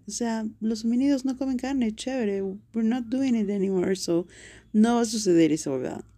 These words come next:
Entonces, lo que tenemos que ver realmente es de que la gente sí está comiendo carne y que comer carne no tiene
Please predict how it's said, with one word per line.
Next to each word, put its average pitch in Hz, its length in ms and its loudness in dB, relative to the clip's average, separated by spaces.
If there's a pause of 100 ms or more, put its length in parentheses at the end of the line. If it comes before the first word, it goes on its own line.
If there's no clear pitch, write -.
Entonces, 190 440 -2
lo 208 100 2
que - 80 -2
tenemos 226 320 0
que 233 100 2
ver 185 220 2 (1000)
realmente 185 960 2 (440)
es 220 100 2
de 220 120 2
que 196 100 -2
la 185 100 2
gente 208 340 -2
sí 233 240 0
está 254 260 -4
comiendo 226 440 2
carne 180 520 0
y 247 240 -2
que 226 160 -8
comer 214 300 2
carne 196 420 0
no 180 160 -2
tiene 170 460 0